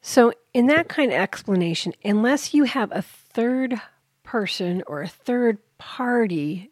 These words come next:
doing business for you between yourself and the government, you do technically need some sort of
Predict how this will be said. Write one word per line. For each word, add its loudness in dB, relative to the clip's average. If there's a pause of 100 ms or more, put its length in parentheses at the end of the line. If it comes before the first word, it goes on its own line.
(140)
doing 2
business 2
for -2
you 0
between 0
yourself -4 (960)
and 4
the 0
government, 0 (1200)
you -2
do -2
technically -2
need 0
some 0
sort -2
of -6